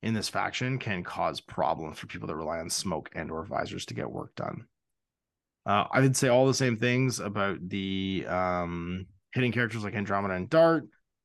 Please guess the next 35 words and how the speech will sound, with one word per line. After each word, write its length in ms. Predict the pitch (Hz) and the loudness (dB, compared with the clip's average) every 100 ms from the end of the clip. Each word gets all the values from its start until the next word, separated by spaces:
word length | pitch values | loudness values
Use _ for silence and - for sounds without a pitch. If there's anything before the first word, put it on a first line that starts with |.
| _ | _
I 120 | 104 | 2
will 240 | 117 117 101 | 2 2 0
call 260 | - 120 | -2 0
it 80 | 90 | -2
Parvati 520 | - 92 92 104 120 | -4 -4 0 2 2
again. 500 | 123 123 123 127 131 - _ | 2 0 0 -2 -4 -8 _
Uh, 540 | - 92 90 90 90 80 | -8 -4 -2 -2 -4 -4
she's 400 | - - 113 101 | -4 -2 -2 0
not 400 | 113 110 110 101 - _ _ _ _ _ _ _ _ _ | 0 2 2 0 -10 _ _ _ _ _ _ _ _ _
always 460 | - 143 202 277 247 | 2 4 6 6 4
in 100 | 285 | 0
this 160 | 285 | -2
faction. 600 | - 240 226 - 247 240 226 | 0 0 0 -4 -4 -4 -4
She's 240 | - 127 | -4 -4
gonna 120 | 139 | -4
show 140 | 123 131 | -2 -2
up, 60 | |
I 20 | |
think, 140 | 120 101 | -2 -2
more 160 | 107 | -2
in 80 | 98 | -2
other 220 | 82 107 117 | -2 0 0
A 20 | |
L 100 | 120 | -2
F 120 | 120 | -2
factions, 580 | 131 123 - 139 139 - | 0 0 0 -2 -2 -4
but 180 | 104 82 | -4 -2
sh-, 120 | - | -2
her 200 | - 175 | 4 6
ability 260 | 160 160 151 | 8 8 6
to 80 | |
bring 180 | 120 123 | 4 -2
people 180 | 104 113 | -4 -2
back 220 | 95 104 | 0 -2
online 520 | 104 85 73 92 123 | -2 -4 -4 -2 -2